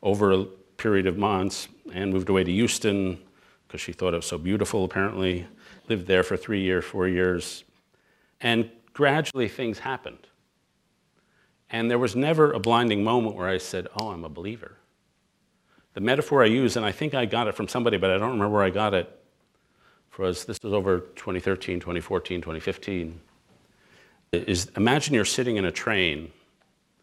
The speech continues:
and you're staring at your phone, there are people sitting next to you, there's people across, and everything seemed normal, nothing seems to be moving.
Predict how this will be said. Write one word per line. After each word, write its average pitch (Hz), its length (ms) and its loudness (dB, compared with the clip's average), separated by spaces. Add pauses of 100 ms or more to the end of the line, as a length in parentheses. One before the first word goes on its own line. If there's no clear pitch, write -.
(440)
and 104 300 -2
you're 104 360 2 (220)
staring 120 280 0
at 120 60 -4
your 104 80 -4
phone, 98 500 -2
there 90 120 -4
are - 20 -10
people - 260 -10
sitting 104 280 -2
next 95 220 -4
to - 80 -6
you, 104 60 0
there's 92 140 -2
people - 260 -6
across, 87 720 0 (640)
and 127 260 2
everything 165 300 2
seemed 170 160 0
normal, 160 300 0
nothing 120 280 -2
seems 131 220 -4
to 127 80 -4
be 117 100 2
moving. 101 460 -2